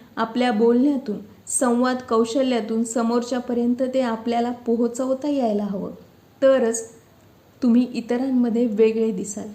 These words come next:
नंबर तीन, आपले मनसुबे म्हणजेच आपण काय करणार आहोत हे कोणासमोरही मांडू नका. इंग्रज आपल्या देशात व्यापार करण्यासाठी आले होते,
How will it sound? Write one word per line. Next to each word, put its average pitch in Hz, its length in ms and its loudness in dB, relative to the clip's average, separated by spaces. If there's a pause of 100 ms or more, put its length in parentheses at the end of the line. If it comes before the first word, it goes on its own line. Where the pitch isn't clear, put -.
(1040)
नंबर 277 400 4 (120)
तीन, 226 260 -2 (380)
आपले 277 400 2
मनसुबे 254 680 2 (360)
म्हणजेच 254 480 2
आपण 262 300 0
काय 262 240 -2
करणार 262 460 0
आहोत 240 380 -2
हे 262 120 -4
कोणासमोरही 262 840 0
मांडू 233 380 2
नका. 202 260 -6 (720)
इंग्रज 294 420 4
आपल्या 294 300 2
देशात 277 380 -2
व्यापार 269 360 -2
करण्यासाठी 254 640 -2
आले 214 240 0
होते, 208 320 -4